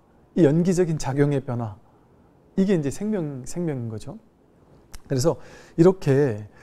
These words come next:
어, 색, 수, 상행식, 느낌, 느낌도 다 변하죠. 생각도 변하죠. 의지도 변하고요. 의식도 변하고,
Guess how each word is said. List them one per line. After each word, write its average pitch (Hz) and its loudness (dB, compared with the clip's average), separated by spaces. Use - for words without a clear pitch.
어, 117 -4
색, 214 -4
수, 220 -2
상행식, 185 -4
느낌, 214 2
느낌도 208 4
다 175 0
변하죠. 147 -2
생각도 156 -4
변하죠. 131 -4
의지도 139 2
변하고요. 120 -6
의식도 147 -2
변하고, 117 -8